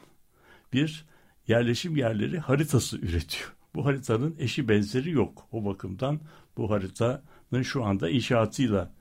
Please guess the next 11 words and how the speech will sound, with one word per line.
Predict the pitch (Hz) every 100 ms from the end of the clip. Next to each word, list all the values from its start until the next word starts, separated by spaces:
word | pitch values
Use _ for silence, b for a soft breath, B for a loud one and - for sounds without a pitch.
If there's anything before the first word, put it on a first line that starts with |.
| b -
mevzu, | 196 95 90 90 - -
şey | 95
yapıyoruz. | 92 85 92 - - -
Genellikle | 120 123 120 120 - 123 123 - B B B B B B _ -
de-, | - -
diyeceksiniz | 90 120 104 156 170 -
ki, | 110
yani | 104 90
bilgisayarda | 123 123 - 123 123 123 123
bu | 127
işin | - 151